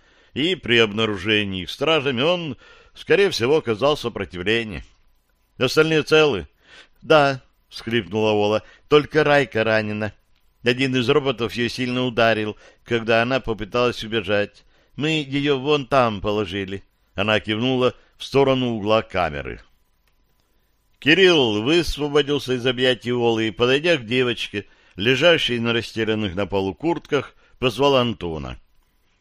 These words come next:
Сказав школьникам пока оставаться на местах и слишком не шуметь, он выглянул из камеры в поисках Рена. Айка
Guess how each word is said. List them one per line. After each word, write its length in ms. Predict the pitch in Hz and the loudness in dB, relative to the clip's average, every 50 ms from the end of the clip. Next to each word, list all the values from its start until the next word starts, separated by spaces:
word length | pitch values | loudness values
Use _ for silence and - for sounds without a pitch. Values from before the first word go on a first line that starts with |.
| _ _ | _ _
Сказав 460 | - - 123 127 131 131 127 120 - | -12 -2 -2 2 4 4 4 4 4
школьникам 640 | - - - 127 127 123 123 117 - 120 117 113 110 | 0 -4 0 0 0 0 0 -2 0 -2 -2 -2 0
пока 420 | 107 104 95 - 113 110 107 98 - - - _ - | -2 -4 -2 0 0 0 0 0 -2 -10 -20 _ -8
оставаться 580 | 98 - - - 117 117 113 104 - 104 104 | -8 -6 -2 0 2 2 2 2 2 -2 -2
на 80 | 104 104 | -2 -2
местах 440 | 101 90 - - 113 120 123 - - | -2 -4 -6 -2 0 0 -2 -2 -4
и 100 | - 113 | -10 -10
слишком 580 | - - 107 113 113 - - - 98 92 92 90 | -10 -6 -6 -6 -6 -6 -6 -8 -6 -6 -6 -6
не 60 | 85 | -8
шуметь, 480 | - - 90 104 117 127 - - - _ _ _ _ _ _ _ _ _ _ - | -8 -8 -4 -4 -4 -4 -4 -8 -20 _ _ _ _ _ _ _ _ _ _ 0
он 220 | - 160 180 156 | 2 2 2 2
выглянул 500 | 120 139 156 143 139 147 143 143 147 147 | 2 0 0 4 4 2 2 2 0 -2
из 120 | 143 - - | -2 -2 0
камеры 480 | - 113 110 110 110 107 101 104 - _ _ _ _ | 2 2 2 2 2 0 -2 -2 -6 _ _ _ _
в 120 | _ - - | _ -14 -2
поисках 640 | - 113 123 131 123 - - - 127 110 - - - | 0 2 2 2 2 -2 -6 -8 -8 -8 -8 -10 -8
Рена. 520 | - 90 92 87 82 76 69 64 64 62 - _ _ _ _ _ _ _ _ _ _ _ _ _ - | -6 -6 -4 -4 -4 -6 -6 -8 -10 -12 -14 _ _ _ _ _ _ _ _ _ _ _ _ _ 0
Айка 460 | 101 123 127 123 - - 113 104 - | 2 2 2 2 -2 -2 -2 -2 -2